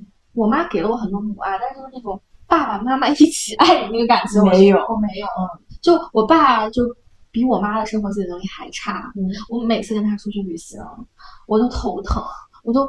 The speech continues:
Speaker 1: 我，我们去过深圳那个世界之窗，大概是我六岁的时候，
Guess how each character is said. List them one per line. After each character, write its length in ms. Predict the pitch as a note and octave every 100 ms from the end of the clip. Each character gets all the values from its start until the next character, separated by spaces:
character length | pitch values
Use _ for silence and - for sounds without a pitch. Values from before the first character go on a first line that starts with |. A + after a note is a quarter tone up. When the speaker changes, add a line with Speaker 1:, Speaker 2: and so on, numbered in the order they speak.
| -
Speaker 1:
我， 240 | A#3 A3
我 40 | G#3+
们 80 | G#3+
去 100 | C4
过 100 | A#3+
深 240 | B3 B3+
圳 280 | C4 B3 G#3+
那 120 | G#3+
个 140 | F#3
世 240 | F#3 - A#3
界 120 | A3
之 100 | G#3+
窗， 400 | G#3+ A3+ G#3+ G#3+ G#3
大 100 | G#3
概 80 | G#3+
是 100 | G#3+
我 100 | G3+
六 140 | G3 A3+
岁 140 | -
的 80 | E3+
时 140 | - G3+
候， 140 | -